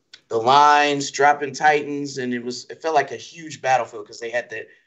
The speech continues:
the A I things controlled from the Azure cloud. It was, like, crazy, right? Um, we had all kinds of different thing, different shooters. I mean, uh, Clowns mentioned, hey,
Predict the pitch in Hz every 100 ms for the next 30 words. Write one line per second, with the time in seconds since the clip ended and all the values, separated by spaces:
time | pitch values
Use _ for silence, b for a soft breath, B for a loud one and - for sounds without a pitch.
0 | b - - - 147 147 143 143 139 147
1 | 143 139 - 127 - 139 135 135 135 123
2 | 120 120 _ _ _ - 107 120 143 139
3 | 143 139 131 127 123 131 123 _ _ _
4 | _ _ - 151 135 - - _ _ _
5 | _ _ _ _ _ _ _ _ 123 123
6 | 120 - _ _ _ _ - 107 110 110
7 | 104 - - 139 143 170 175 175 - 165
8 | 175 165 147 135 131 - _ _ _ _
9 | _ _ 151 151 139 127 151 151 143 -
10 | 151 151 127 - - 143 135 117 107 -
11 | b b b - 127 131 123 120 104 -
12 | 147 147 143 147 135 139 143